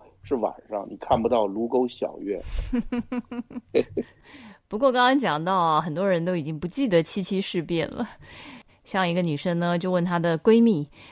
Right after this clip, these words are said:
Speaker 2: ：“你听过卢沟桥事变吗？”
Speaker 1: 嗯。
Speaker 2: 结果她的闺蜜说：“为什么乳沟要桥四遍呢？”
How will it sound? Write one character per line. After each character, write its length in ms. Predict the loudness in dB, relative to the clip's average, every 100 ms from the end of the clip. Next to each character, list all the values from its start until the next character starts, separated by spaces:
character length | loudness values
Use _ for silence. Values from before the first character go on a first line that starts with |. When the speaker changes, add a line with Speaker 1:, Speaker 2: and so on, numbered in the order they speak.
| -20 -6
Speaker 2:
：“你 140 | -2 -2
听 220 | 0 2
过 220 | 4 6
卢 180 | 4 2
沟 180 | 2 -2
桥 280 | -2 -2
事 160 | -2 -2
变 240 | -2 -2
吗？” 220 | -4 -8 -12 _ _ _ -20 _ -4
Speaker 1:
嗯。 80 |
Speaker 2:
结 100 | 0
果 100 | 0
她 240 | 2 2 0
的 80 | 0
闺 240 | -2 0
蜜 120 | 0
说 340 | -2 -4 -6 -8 -14 _ _
：“为 140 | -2 -2
什 140 | 2
么 100 | 2
乳 240 | 4 2 2
沟 240 | 2 4
要 140 | 4
桥 260 | 2 -2 -4
四 260 | -4 -6 -2
遍 280 | -2 -2
呢？” 220 | -2 -6